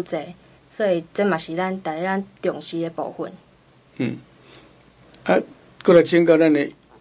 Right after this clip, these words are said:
Speaker 2: 议庭意见师啦吼，
Speaker 1: 是。
Speaker 2: 就是讲，我若怀疑讲我肝有毛病的时啊吼，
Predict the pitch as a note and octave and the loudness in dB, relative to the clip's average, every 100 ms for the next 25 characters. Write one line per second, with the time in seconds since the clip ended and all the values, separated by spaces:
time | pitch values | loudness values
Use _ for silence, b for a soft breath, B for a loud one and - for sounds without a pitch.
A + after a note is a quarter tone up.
0 | _ F#3+ D#3 A#2+ D3+ C#3 A#2 A2 D3 C#3 | _ 0 0 0 -2 -2 -2 -4 -4 -4
1 | A2+ A#2 - - F#3 E3 D3 F#3 C#4+ B3 | -4 -6 -10 -12 -8 -4 0 0 0 2
2 | A3 C3 - C3 C3 C3 D3+ E3+ F#3+ - | 2 2 2 2 4 4 4 4 0 -4
3 | - F#3+ C3+ A#2 B2 A#2+ - A2+ A#2 - | 2 4 4 2 -2 -4 -4 -4 -2 -6
4 | G#2 G2 G2+ B2+ | -8 -10 -10 -12